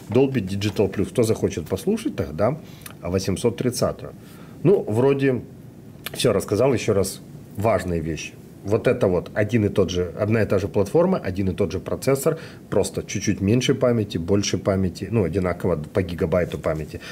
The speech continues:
Здесь хранилище восемь восемь, здесь шестнадцать, везде микросимки, расширяйте хранилище. Дальше уже наполнение. Здесь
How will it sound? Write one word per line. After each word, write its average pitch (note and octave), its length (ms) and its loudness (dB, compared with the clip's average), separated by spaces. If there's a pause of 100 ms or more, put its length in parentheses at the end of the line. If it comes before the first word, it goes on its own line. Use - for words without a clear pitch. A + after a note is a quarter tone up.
(140)
Здесь G2 320 0
хранилище F#2+ 680 2
восемь E2+ 380 0
восемь, D#3 400 2
здесь F#2 260 0
шестнадцать, G2 680 -4
везде F#2 320 0
микросимки, E2+ 640 0
расширяйте G2 600 0
хранилище. E2+ 560 -8 (320)
Дальше C#3 320 2
уже A2+ 320 4
наполнение. F2+ 720 0 (260)
Здесь F#2+ 520 2